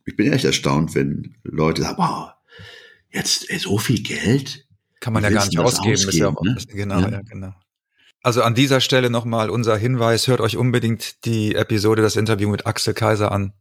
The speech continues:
Speaker 2: Das war ein großartiges Interview und wir sind auch wirklich total happy, dass wir das hinbekommen haben. Ich glaube, es ist eins der wenigen deutschsprachigen Interviews, die es von ihm gibt. Also ich hatte das einem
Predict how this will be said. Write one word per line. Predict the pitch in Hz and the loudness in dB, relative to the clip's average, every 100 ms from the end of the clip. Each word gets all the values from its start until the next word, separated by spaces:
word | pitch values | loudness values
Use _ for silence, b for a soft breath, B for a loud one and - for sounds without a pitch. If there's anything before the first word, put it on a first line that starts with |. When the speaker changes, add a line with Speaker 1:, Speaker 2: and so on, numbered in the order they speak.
| _ _ _ _ _ _ _ _ _ _ - B B B B - | _ _ _ _ _ _ _ _ _ _ -14 B B B B -2
Speaker 2:
Das | 104 - | 0 2
war | 101 | 2
ein | 95 95 | 2 0
großartiges | 107 117 107 107 104 98 - | 2 2 2 0 0 0 0
Interview | 110 107 101 98 | -2 -2 -2 -2
und | 98 | -2
wir | |
sind | 98 104 | -2 -4
auch | 95 | -4
wirklich | 101 101 - | -4 -4 -4
total | 104 101 98 | -2 0 2
happy, | 104 - | 0 0
dass | 98 92 | 0 0
wir | 98 | 2
das | 95 - | 2 2
hinbekommen | 104 98 - 98 98 | 0 -2 -2 -2 0
haben. | 98 98 98 B B B B B | 2 0 -4 B B B B B
Ich | - | -2
glaube, | 120 170 | 0 2
es | 156 | 2
ist | 123 | 2
eins | 120 139 - | 2 0 2
der | 123 113 110 107 107 _ _ _ _ _ _ - | 2 4 2 -2 -8 _ _ _ _ _ _ 0
wenigen | 139 202 127 95 95 _ _ _ - | 0 2 -2 -4 -8 _ _ _ 0
deutschsprachigen | 113 135 - 107 123 120 - | 2 2 0 -2 0 -2 -2
Interviews, | 135 - - - | -2 -2 -2 -4
die | - | -4
es | - | -6
von | - | -4
ihm | - 107 | -2 0
gibt. | 120 - - | -2 -2 -4
Also | 101 | -2
ich | 98 | -2
hatte | 107 104 | -2 -2
das | 104 - | -2 0
einem | 104 101 | -2 -2